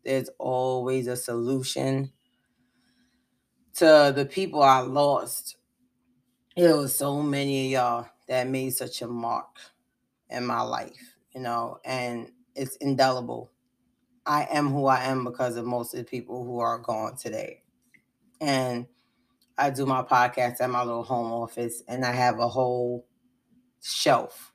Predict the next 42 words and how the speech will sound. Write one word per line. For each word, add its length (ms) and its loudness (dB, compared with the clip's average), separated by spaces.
with 240 -6
all 280 0
these, 360 -6
like, 320 -8
funeral 600 0
programs 580 0
and 80 -6
obituaries. 1000 0
And 200 4
I 60 4
look 240 0
at 80 -6
these 200 -6
people 200 -4
all 180 4
the 120 0
time 300 4
'cause 160 -6
this 180 -2
is 40 -4
where 200 4
I 80 4
draw 240 0
my 160 2
strength 400 0
from, 320 0
shockingly 600 0
enough. 420 -6
My 120 2
inspiration 600 0
and 80 -2
my 100 0
strength 380 -2
come 180 -2
from 240 -10
those 480 -2
who 140 -2
are 100 4
no 160 0
longer 280 -2
with 160 -2
us. 360 -4